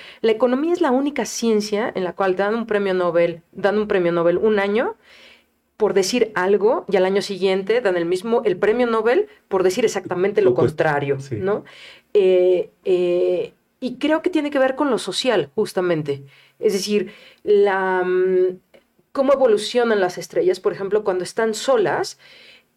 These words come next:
Speaker 1: es relativamente fácil describir el cómo van evolucionando las estrellas. Pero si tienen una compañera, es decir, si es un sistema que nosotros conocemos como binario, la evolución se complica mucho, porque hay transferencia de material de una estrella a otra.
Speaker 2: Ujú.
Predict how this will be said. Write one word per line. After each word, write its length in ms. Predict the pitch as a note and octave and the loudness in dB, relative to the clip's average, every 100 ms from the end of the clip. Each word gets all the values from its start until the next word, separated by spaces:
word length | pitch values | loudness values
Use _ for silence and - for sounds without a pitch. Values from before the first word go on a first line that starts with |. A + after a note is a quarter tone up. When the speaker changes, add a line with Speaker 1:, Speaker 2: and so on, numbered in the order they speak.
| - | 0
Speaker 1:
es 420 | A#3+ B3 - - | 2 2 -4 -4
relativamente 760 | B3+ A#3+ A3 A3+ C#4+ C#4 C4 C4 | -2 2 2 0 0 0 0 -4
fácil 800 | B3+ B3+ A#3 - G#3 F#3+ F#3+ - | -4 -8 -6 -8 -6 -4 -4 -6
describir 640 | G3 G3+ F3+ G#3+ G#3 A#3 G#3+ | 0 0 0 -4 -2 2 0
el 140 | G3+ | 0
cómo 180 | G#3+ G#3 | -2 0
van 180 | G#3 G#3 | 0 0
evolucionando 680 | G3 F#3 F3+ F#3+ F#3+ G3 E3 | 0 0 -2 -4 -2 -2 -4
las 180 | E3 | -8
estrellas. 600 | D#3+ D#3 - - - - _ - - - | -14 -12 -10 -10 -12 -18 _ -20 -20 -12
Pero 140 | - A3 | -2 -2
si 100 | A3+ | -2
tienen 280 | D4 E4+ F4 | -2 0 0
una 200 | D#4 D4 | 0 -2
compañera, 760 | A3 G3+ G3 F#3+ A3 F3+ F3+ - | -2 -2 -2 0 2 0 -2 -6
es 100 | G3 | -6
decir, 220 | F#3 G#3 | -2 -2
si 100 | A3+ | -2
es 140 | A3 | -4
un 100 | A#3+ | -4
sistema 480 | A3+ A3 - G#3 G3+ | -6 -8 -4 -2 -2
que 80 | F#3+ | -4
nosotros 320 | D#3+ F#3+ F3+ | -6 -12 -12
conocemos 420 | - D#3+ F#3+ F3+ | -8 -8 -6 -8
como 220 | - D#3 | -6 -4
binario, 680 | D#3 G3 G#3+ A3+ G#3+ G#3 D4+ - - - - | -2 0 0 0 2 2 0 -10 -20 -18 -2
la 140 | A3 | 0
evolución 440 | G#3 G#3 G3+ B3+ B3+ | 2 2 0 -2 -6
se 120 | D4 | -4
complica 540 | F#3+ F3+ B3 B3 E3+ | -6 -4 -6 -4 -4
mucho, 360 | C#3+ C#3+ C#3 D3+ - - - | -4 -8 -8 -10 -12 -12 -4
porque 240 | G#3 A#3 | 0 0
hay 60 | B3 | 2
transferencia 800 | C4 A#3+ - G3 G#3+ G#3+ G#3 E3 | 0 -2 0 2 4 2 -2 -2
de 80 | E3 | -2
material 500 | E3 F3 F3 F#3+ A3 | -2 0 2 4 2
de 80 | |
una 180 | G3 G3 | 2 0
estrella 520 | F#3 - G3+ F3 E3+ | -4 -2 0 2 0
a 60 | E3+ | 0
otra. 360 | F#3 F#3 C3 - | 0 -2 -6 -8
Speaker 2:
Ujú. 160 | B2 A2+ | -12 -10